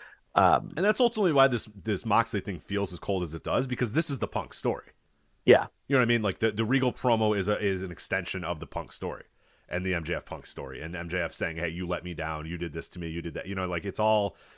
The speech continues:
Speaker 2: it's all part of it. It's all in it. So you're kinda shoehorning Mox into this story, and it's like, yeah, he's just kinda Moxley, you know what I mean? <laughs> Like, M J F really doesn't have any beef with Jon Moxley. He doesn't give a shit, really. That doesn't, you know, he didn't do anything to him.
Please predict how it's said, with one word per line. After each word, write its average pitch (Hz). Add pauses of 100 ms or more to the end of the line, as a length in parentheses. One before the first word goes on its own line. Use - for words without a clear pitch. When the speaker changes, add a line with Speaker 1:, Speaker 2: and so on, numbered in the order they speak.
(260)
Speaker 2:
it's 123
all 147
part 139
of 90
it. 76
It's -
all 113
in 101
it. 98
So 104 (400)
you're 131
kinda 147
shoehorning 135
Mox 104
into 185
this 95
story, 90
and 87
it's 87
like, 87
yeah, 127
he's 113
just 113
kinda 110
Moxley, 104
you 120
know 123
what 131
I 185
mean? 175
<laughs> -
Like, 175 (200)
M 190
J 214
F 135
really 180
doesn't 156
have 147
any 135
beef 143
with 101
Jon 92
Moxley. 95
He 120
doesn't 143 (100)
give 69
a 67
shit, -
really. 87
That 120
doesn't, 85
you 98
know, 90
he 95
didn't 101
do 82
anything 78
to 71
him. 85